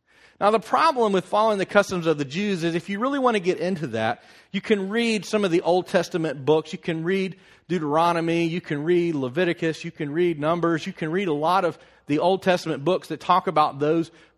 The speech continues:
basic laws that go far beyond the Ten Commandments. But what has happened throughout their history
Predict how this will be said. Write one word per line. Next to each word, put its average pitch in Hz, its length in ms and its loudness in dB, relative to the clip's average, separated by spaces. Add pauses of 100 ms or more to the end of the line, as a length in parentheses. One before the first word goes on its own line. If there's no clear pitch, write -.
basic 165 460 0
laws 147 500 4
that 139 140 -6
go 156 120 2
far 185 380 2
beyond 185 420 0
the 143 60 -2
Ten 175 300 -4
Commandments. 135 920 -8 (1400)
But 226 180 6
what 247 180 6
has 220 160 0
happened 233 480 0
throughout 196 400 0
their 156 140 -2
history 151 600 -4